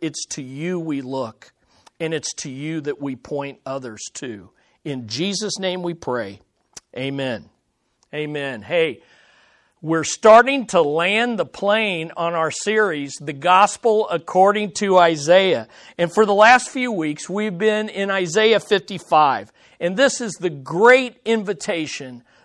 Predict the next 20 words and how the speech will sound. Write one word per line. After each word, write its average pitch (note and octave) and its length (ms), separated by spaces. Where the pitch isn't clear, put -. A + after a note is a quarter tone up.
to F#3 260
soul-saving A3+ 1700
satisfaction. D3+ 1200
Isaiah G3+ 420
fifty-five. E3 840
And G3+ 160
we've A3 160
seen C#4 300
in A3+ 160
verses G3+ 400
one A3+ 320
through A#3+ 240
three F#3 560
of E3 300
Isaiah E3+ 420
fifty-five E3 680
that F#3 100
we A3 220
are A3+ 160
to G3 120